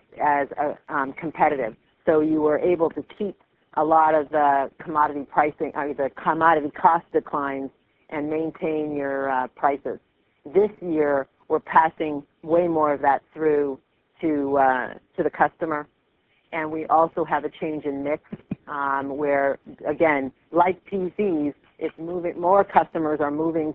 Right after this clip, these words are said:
to a lower end, less configured, less, um, less, um, business critical systems,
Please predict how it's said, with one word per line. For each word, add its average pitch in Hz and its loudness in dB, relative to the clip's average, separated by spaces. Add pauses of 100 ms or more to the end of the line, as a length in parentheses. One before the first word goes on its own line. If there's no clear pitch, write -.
to 143 -2 (320)
a 151 2
lower 170 2
end, 156 0
less 156 4 (120)
configured, 143 -2
less, 147 0 (320)
um, 135 -2 (340)
less, 175 4 (220)
um, 147 0
business 175 0
critical 156 -2
systems, 160 0